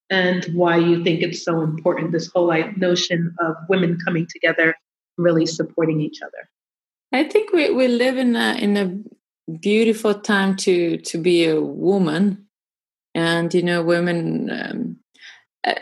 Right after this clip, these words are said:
Speaker 2: I mean, it's, it's been happening, you know, like, I, I, from, from sixties, even earlier on, onwards. But, but now we, we finally,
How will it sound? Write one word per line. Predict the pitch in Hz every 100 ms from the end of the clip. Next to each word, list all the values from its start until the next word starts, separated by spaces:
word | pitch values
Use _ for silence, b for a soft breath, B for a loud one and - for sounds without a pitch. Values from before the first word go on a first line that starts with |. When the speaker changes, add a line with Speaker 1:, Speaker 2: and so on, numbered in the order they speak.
| -
Speaker 2:
I |
mean, | 254 262
it's, | 247 247 -
it's | 220 214 -
been | - 214
happening, | 196 196 190 190 185 180 170
you | 165
know, | 160 160 156
like, | 151 151 -
I, | - -
I, | - 50 - - - - -
from, | 151 151
from | - 160 151 151 147
sixties, | - - 185 - - 165 160 156
even | 156 160
earlier | 175 170 165 151 147 147
on, | 143 143 143 147
onwards. | 156 165 160 147 147 147 - -
But, | - -
but | 170
now | 175 185 180
we, | 180 -
we | 175 170
finally, | - - 170 170 165 165 165 160